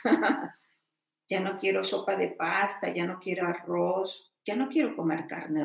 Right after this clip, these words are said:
roja, ya no quiero comer tantas golosinas. En fin, tu propio ser,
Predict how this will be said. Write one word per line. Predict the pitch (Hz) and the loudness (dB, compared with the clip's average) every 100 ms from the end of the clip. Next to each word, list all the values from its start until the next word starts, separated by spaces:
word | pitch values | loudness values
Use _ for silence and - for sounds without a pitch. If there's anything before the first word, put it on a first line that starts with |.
| - | -4
roja, | 170 185 185 - 135 139 - _ _ _ _ _ _ _ _ _ - | -4 0 0 -2 -6 -8 -12 _ _ _ _ _ _ _ _ _ -6
ya | 185 | -2
no | 185 | -2
quiero | 196 190 190 | 0 -2 -2
comer | 185 175 - | -2 -4 -4
tantas | 185 190 196 - | -4 -2 -4 -4
golosinas. | - - - - 208 208 147 - - | -4 -4 -6 -6 -4 -2 -4 -10 -12
En | 208 208 | -8 -6
fin, | - 262 254 - - _ _ _ _ _ _ _ - | 0 2 2 0 -12 _ _ _ _ _ _ _ 0
tu | 240 | 4
propio | 247 262 - 302 | 6 6 6 4
ser, | - 208 170 - - | 6 2 2 -2 -14